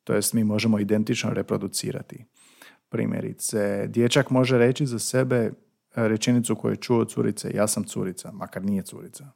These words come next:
U teoriji je to uvijek moguće, iako naravno ovisi o jeziku, glasovnom aparatu i sustavu,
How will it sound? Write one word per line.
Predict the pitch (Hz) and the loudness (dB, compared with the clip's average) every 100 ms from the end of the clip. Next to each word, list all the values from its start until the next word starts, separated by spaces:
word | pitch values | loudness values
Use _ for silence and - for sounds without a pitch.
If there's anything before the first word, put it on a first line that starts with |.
| _ | _
U | - | -8
teoriji | 117 123 127 | 4 6 6
je | 110 | 6
to | 131 | 6
uvijek | 123 104 | 6 4
moguće, | 104 92 95 101 | 0 -4 -8 -8
iako | 95 - | -8 -6
naravno | 98 98 95 95 | -8 -8 -8 -10
ovisi | - - - | -8 -8 -8
o | |
jeziku, | 101 110 110 107 - | -6 -2 -2 -4 -6
glasovnom | 98 98 - 98 98 | -6 -8 -8 -10 -12
aparatu | 95 - 95 101 - | -10 -6 -4 -6 -8
i | 98 | -10
sustavu, | - 120 - 180 190 | -6 -4 0 0 0